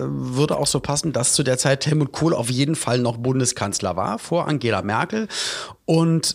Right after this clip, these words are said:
das war nämlich auch genau meine Herleitung, dass ich mir nicht gedacht habe, du hast bei ihm zu Hause eine Toilette gewechselt, sondern dass es in einem Flugzeug war und jetzt vielleicht auch nicht extra, na wobei, dann war es ja doch extra persönlich für ihn. Also ja, also ich glaube dir das und auch deine Geschichte, die du gerade so erzählt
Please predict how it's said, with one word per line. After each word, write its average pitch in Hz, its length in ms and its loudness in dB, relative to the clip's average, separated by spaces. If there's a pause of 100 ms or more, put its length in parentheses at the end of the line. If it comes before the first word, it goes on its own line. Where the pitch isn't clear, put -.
(120)
das - 200 2
war 151 160 4
nämlich 170 240 2
auch 147 100 -2
genau 147 220 0
meine 147 240 4
Herleitung, 143 580 2
dass 143 180 0
ich 135 160 0
mir 143 300 2
nicht 135 300 0
gedacht 131 280 0
habe, 131 120 2
du 120 160 2
hast 127 140 0
bei 120 100 4
ihm 127 100 2
zu 120 160 2
Hause 156 340 2
eine 175 140 0
Toilette 147 320 0
gewechselt, 139 420 0
sondern 117 300 0
dass 110 160 2
es 127 140 0
in 127 80 6
einem 120 140 2
Flugzeug 139 460 2 (120)
war 127 280 2 (260)
und 135 120 2
jetzt 135 140 2
vielleicht 131 220 2
auch 135 80 4
nicht - 260 0
extra, - 480 0 (100)
na 139 220 -2
wobei, 185 180 2
dann 127 160 0
war 135 80 2
es 165 60 2
ja 151 80 2
doch - 320 -2
extra 123 300 0
persönlich 110 520 0
für 101 140 -2
ihn. 87 180 -4
Also 127 160 2
ja, 139 160 4
also 135 180 0
ich 151 140 0
glaube 175 320 2
dir 196 120 2
das 185 220 2
und 143 140 -2
auch 143 120 -2
deine 147 320 4 (340)
Geschichte, 170 400 2
die 147 100 2
du 147 80 0
gerade 135 280 0
so 147 100 2
erzählt 139 300 2